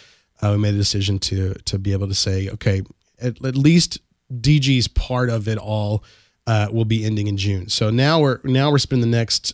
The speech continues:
um, five to six months, uh, deciding what is the future of the Waters gonna look like, and are we gonna transition the ones that are a part of Florence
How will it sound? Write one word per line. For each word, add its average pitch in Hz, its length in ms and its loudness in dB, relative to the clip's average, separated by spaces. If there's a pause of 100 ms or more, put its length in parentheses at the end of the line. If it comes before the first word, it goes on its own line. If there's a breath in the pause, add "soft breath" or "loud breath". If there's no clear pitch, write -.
(120)
um, 110 380 0
five 123 260 0
to 117 60 0
six - 260 0
months, 117 520 -2 (520 soft breath)
uh, 117 80 2
deciding 117 600 2
what 160 200 0
is 269 140 2
the 269 80 -4
future 123 260 0
of 117 60 2
the 110 80 0
Waters 107 280 -2
gonna 107 140 -4
look 107 240 -4
like, 104 320 -4
and 107 140 -2
are 107 80 -2
we 113 80 0
gonna 113 140 0
transition 117 640 -2
the 113 80 -2
ones 117 280 -2
that 113 120 0
are 104 60 -2
a 104 60 -2
part 117 220 -4
of 101 60 -6
Florence 131 580 -2